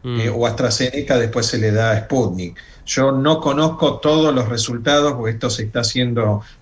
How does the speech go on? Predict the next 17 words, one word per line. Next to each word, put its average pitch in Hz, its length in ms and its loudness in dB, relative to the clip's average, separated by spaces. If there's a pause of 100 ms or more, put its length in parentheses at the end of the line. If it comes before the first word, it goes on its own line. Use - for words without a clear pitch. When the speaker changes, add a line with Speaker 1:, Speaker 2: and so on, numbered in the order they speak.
Speaker 2:
en 117 100 -4
distintos 117 460 0
laboratorios. 120 680 2
Yo 117 120 0
conozco 123 360 -2
los 120 300 2
de 120 260 2 (280)
nuestro 127 340 0
laboratorio 113 640 2
aquí 113 140 -4
en 117 60 -4
la 110 100 -2
facultad 110 500 -2
en, 104 180 2
en 101 220 0
La 98 120 2
Plata. - 400 -8